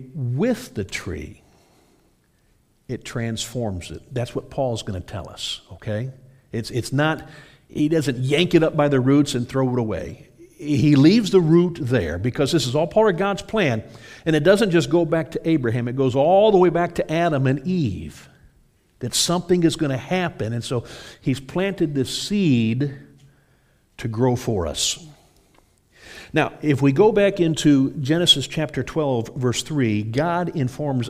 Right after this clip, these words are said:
Abram what this plan is all about. He says, "I'm gonna bless those who bless you, and him who dishonors you, I will curse."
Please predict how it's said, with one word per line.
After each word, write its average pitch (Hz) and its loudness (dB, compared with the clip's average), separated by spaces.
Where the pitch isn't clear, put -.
Abram 107 -2
what 127 0
this 123 0
plan 131 -6
is 107 -4
all 113 -8
about. 101 -8
He 127 0
says, 113 -4
"I'm 165 -4
gonna 185 -2
bless 117 -6
those 120 -4
who 123 -4
bless 110 -8
you, 80 -10
and 131 -6
him 185 -2
who 165 0
dishonors 143 -4
you, 170 -4
I 143 -6
will 113 -4
curse." - -6